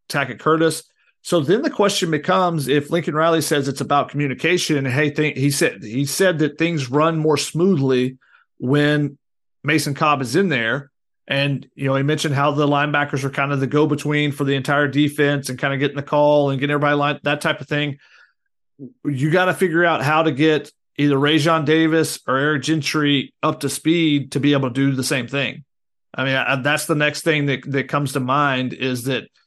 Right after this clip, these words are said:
if that's part of the reason why you're keeping Mason Cobb in there, then you need one of those two guys to take the step up. I, I'm not gonna put it on a freshman to be the Mike and make all the calls for the, for the linebackers and whatnot.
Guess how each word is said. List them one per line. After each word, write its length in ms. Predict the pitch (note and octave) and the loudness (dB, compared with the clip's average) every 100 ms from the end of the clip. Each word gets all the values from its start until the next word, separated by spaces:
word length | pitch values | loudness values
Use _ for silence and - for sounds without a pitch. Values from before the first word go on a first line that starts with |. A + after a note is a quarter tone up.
| _ _ | _ _
if 240 | D3 C#3 C3 | 0 0 -2
that's 340 | C3+ D#3+ D#3+ | -2 -2 -2
part 220 | - E3 | 0 2
of 40 | E3 | 4
the 80 | D3+ | 4
reason 320 | D#3+ C#3+ D3 | 4 2 0
why 120 | C#3 | 0
you're 80 | C3 | 0
keeping 300 | - C#3 C#3+ | -2 -2 0
Mason 280 | C#3+ C#3 B2+ | 0 0 0
Cobb 280 | D3+ D#3+ | 2 2
in 100 | C#3 | 2
there, 200 | C3 C3 | 0 0
then 160 | B2+ B2+ | -2 -2
you 140 | D3 | 0
need 120 | F3 F3 | 2 2
one 160 | E3 | 4
of 60 | D#3+ | 4
those 180 | D3+ D3 | 4 2
two 140 | D3 | 0
guys 440 | C3+ C3 B2+ B2 | 2 2 0 -2
to 120 | - - | -8 -4
take 220 | D3 C#3 | -4 -2
the 80 | C3 | -4
step 280 | C#3 A#2 | -4 -2
up. 220 | C3 F#2+ - | -2 -4 -4
I, 120 | C#3 C#3 | -4 -2
I'm 180 | C#3 | -2
not 100 | D3+ | 0
gonna 140 | E3+ E3+ | 0 2
put 140 | F#3 | 2
it 60 | E3+ | 2
on 100 | E3+ | 0
a 40 | |
freshman 600 | - F3 D#3+ D#3+ D#3+ D3 - _ _ - | 0 0 0 -2 -4 -4 -10 _ _ -4
to 140 | D3+ | 0
be 180 | C#3 D#3 | 2 2
the 80 | D3+ | 2
Mike 380 | C#3+ D3 D3+ D3 | 2 2 0 0
and 100 | C#3 | -2
make 160 | C#3+ | 0
all 140 | D3 C#3 | 2 0
the 80 | |
calls 360 | C#3 D3+ D3+ C#3+ | 2 2 4 2
for 100 | D#3 | 0
the, 260 | C#3 C3 A2 | 0 0 -2
for 100 | C#3 | -4
the 100 | C#3 | 0
linebackers 640 | C#3+ C#3+ C#3+ C#3 C#3+ B2+ | 2 2 2 0 -2 -4
and 80 | C3 | -2
whatnot. 500 | C3+ C3 C3+ C3+ B2+ | -2 -2 -2 -2 -4